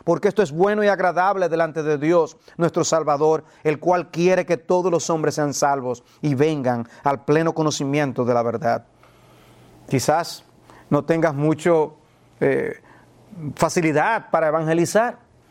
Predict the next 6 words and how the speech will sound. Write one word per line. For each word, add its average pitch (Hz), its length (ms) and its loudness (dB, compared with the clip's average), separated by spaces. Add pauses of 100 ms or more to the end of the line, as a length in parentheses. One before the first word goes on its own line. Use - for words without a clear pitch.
(320)
y 147 140 -2
te - 420 -2
da 175 180 2
trabajo. 262 580 0 (1500)
Pero 120 240 0
ora, 156 340 -2